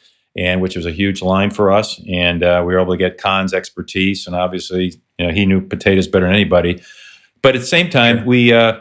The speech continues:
Speaker 1: we, we tried it with another person. We were hoping, you know, in Southern California, to pick up a major line. We hired the individual who was the region manager,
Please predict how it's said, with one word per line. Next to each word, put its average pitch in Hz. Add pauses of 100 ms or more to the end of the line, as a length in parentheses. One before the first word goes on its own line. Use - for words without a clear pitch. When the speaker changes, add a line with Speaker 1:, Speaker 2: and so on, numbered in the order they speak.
Speaker 1:
we, 117
we 120
tried 131
it -
with 120
another 127
person. 110
We 107
were 104
hoping, 107 (300)
you 107
know, 104
in 101
Southern 117
California, 101
to 95
pick 110
up 104
a 95
major 95
line. 87 (360)
We 104
hired 107
the 101
individual 101
who 101
was 98
the 98
region 95
manager, 104